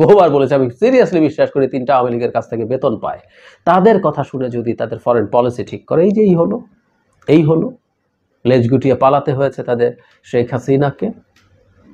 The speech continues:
এই রকম করে ভবিষ্যতেও যদি তারা মনে করে আর কোনো সরকারকে দিয়ে এটা করবে, বা বাংলাদেশের এই মুহূর্তে কোনো স্টেবিলিটির সমস্যা হচ্ছে, কোনো রকম ডিস্টেবিলাইজেশনের পরিস্থিতি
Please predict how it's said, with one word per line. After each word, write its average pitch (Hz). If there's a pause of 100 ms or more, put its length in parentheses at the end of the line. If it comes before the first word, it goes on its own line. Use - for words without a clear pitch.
(800)
এই 226
রকম 170 (140)
করে 127 (180)
ভবিষ্যতেও 202
যদি 131
তারা 123 (100)
মনে 113
করে 123
আর 120
কোনো 156 (100)
সরকারকে 123
দিয়ে 120
এটা 208
করবে, 135 (280)
বা 208 (120)
বাংলাদেশের 269
এই 240
মুহূর্তে 214
কোনো 196 (120)
স্টেবিলিটির 233
সমস্যা 139
হচ্ছে, 123 (340)
কোনো 240
রকম 233
ডিস্টেবিলাইজেশনের 139 (360)
পরিস্থিতি 170